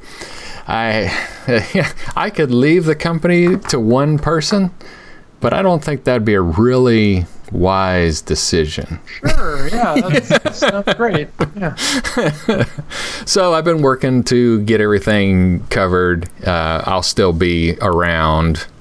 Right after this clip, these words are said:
Speaker 1: but I'm not gonna be able to, to leave, leave the state for a few weeks during business hours. Or a few days, not a few weeks. I can't leave for a few weeks.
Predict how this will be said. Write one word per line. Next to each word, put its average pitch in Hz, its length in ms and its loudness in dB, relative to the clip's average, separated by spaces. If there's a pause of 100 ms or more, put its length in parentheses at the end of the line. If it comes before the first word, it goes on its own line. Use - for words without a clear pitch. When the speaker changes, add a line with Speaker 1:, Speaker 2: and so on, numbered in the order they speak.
(280)
Speaker 1:
but 85 380 0
I'm 85 140 0
not 87 180 0
gonna 85 120 0
be 85 160 0
able 80 180 2
to, 82 320 0 (140)
to 95 100 2
leave, 85 440 0 (420)
leave 135 200 2
the 120 80 2
state 104 360 0
for 101 160 0
a 92 40 0
few 92 240 0
weeks 92 280 0
during 87 260 2
business 82 380 0
hours. 80 440 0 (680)
Or 107 80 0
a 98 40 -4
few 110 200 -2
days, 90 600 0
not 82 120 0
a - 20 -6
few 82 200 0
weeks. 73 340 -2 (160)
I 160 60 -2
can't 147 200 -2
leave 90 160 0
for - 60 -4
a - 60 -6
few - 160 -6
weeks. - 320 -2